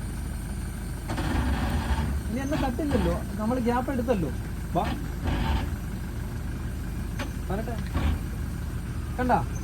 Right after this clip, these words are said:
ഇനി അവിടെ നോക്കിയാ മതി. അവിടെ തട്ടുവോ നോക്ക്. തട്ടുവാ? ഇതിപ്പോ ഞാൻ അടുത്ത് നിൽക്കുന്നോണ്ടാ സൗണ്ട് കേൾക്കുന്നത്, എൻ്റെ കൈ ഉള്ളതുകൊണ്ടാ. അവിടെ തട്ടുവാ? ഏ? കുറച്ച് സ്പേസേ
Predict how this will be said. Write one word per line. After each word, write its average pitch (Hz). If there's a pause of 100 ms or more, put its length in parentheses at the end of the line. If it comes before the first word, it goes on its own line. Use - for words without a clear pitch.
(560)
ഇനി 254
അവിടെ 262
നോക്കിയാ 254
മതി. 214 (720)
അവിടെ 233
തട്ടുവോ 226
നോക്ക്. 202 (1600)
തട്ടുവാ? 247 (500)
ഇതിപ്പോ 294 (100)
ഞാൻ 269 (100)
അടുത്ത് 254
നിൽക്കുന്നോണ്ടാ 277 (100)
സൗണ്ട് 226
കേൾക്കുന്നത്, 202
എൻ്റെ 202
കൈ 214 (140)
ഉള്ളതുകൊണ്ടാ. 247 (1000)
അവിടെ 254
തട്ടുവാ? 208 (2250)
ഏ? - (1800)
കുറച്ച് 269
സ്പേസേ 247